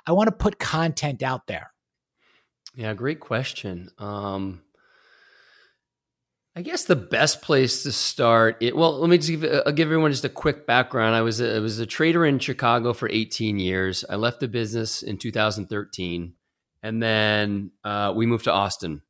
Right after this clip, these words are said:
Speaker 2: I was to get into the fitness business. I was really into training and nutrition and lifestyle and life coaching, and was doing some certifications around that.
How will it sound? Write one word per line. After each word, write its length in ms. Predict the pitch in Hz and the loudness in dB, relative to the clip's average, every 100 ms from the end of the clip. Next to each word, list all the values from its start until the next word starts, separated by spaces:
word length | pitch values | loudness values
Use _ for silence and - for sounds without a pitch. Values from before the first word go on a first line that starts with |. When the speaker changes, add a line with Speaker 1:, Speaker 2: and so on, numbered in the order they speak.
| _ _ _ _ _ - - | _ _ _ _ _ -20 -4
Speaker 2:
I 200 | 104 117 | 2 4
was 460 | 123 123 113 - - | 6 4 2 -2 -10
to 100 | - | -6
get 160 | 117 120 | 0 2
into 200 | 117 113 | 2 0
the 80 | 113 | -2
fitness 420 | - 110 107 - | -2 -2 -2 -4
business. 420 | 98 98 104 98 | -4 -4 -2 -2
I 40 | |
was 180 | 95 90 | -2 -2
really 380 | 95 107 107 104 | 0 0 2 2
into 600 | 98 98 - 98 95 92 | 0 -2 -2 -4 -2 -2
training 680 | - 156 156 151 147 143 113 | -2 2 4 6 6 4 2
and 60 | 101 | 0
nutrition 640 | 95 - 143 - 139 135 110 | -2 0 0 2 0 0 0
and 200 | 101 104 | -2 -2
lifestyle 720 | 135 123 - 123 120 120 110 | -2 -2 0 2 2 2 0
and 140 | 95 | -2
life 240 | 110 135 - | -2 -2 -2
coaching, 480 | 127 123 - 110 98 | -4 -2 -2 -4 -4
and 180 | 98 | -8
was 220 | 104 92 - _ _ _ _ - | -14 -18 -20 _ _ _ _ -8
doing 180 | 113 110 | -6 -4
some 140 | 104 | -4
certifications 800 | - 98 85 - 175 175 165 151 | -4 -4 -4 0 0 2 0 0
around 320 | 147 143 135 | 0 2 2
that. 320 | 131 123 120 | 2 0 -2